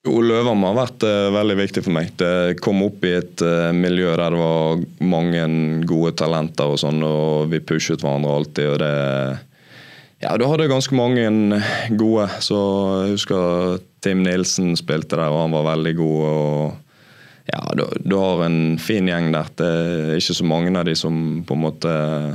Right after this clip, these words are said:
spiller på noe nivå nå,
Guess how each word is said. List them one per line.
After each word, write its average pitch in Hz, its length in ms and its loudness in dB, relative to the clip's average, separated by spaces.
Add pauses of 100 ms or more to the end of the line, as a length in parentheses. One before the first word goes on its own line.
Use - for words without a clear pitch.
(680)
spiller 107 400 0
på 110 80 0
noe 87 640 0
nivå 92 380 2 (100)
nå, 90 80 2